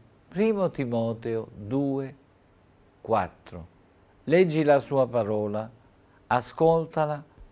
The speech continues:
prega il Signore ed Egli ti conferma,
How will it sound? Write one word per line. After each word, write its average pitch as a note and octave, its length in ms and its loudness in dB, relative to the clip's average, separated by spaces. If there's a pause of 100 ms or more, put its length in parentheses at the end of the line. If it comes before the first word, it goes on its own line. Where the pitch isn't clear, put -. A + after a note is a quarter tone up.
(300)
prega G#3+ 360 4
il F3+ 60 0
Signore A2 760 -4 (320)
ed F3 220 4
Egli A3 320 2
ti G3+ 160 -4
conferma, G#2 840 0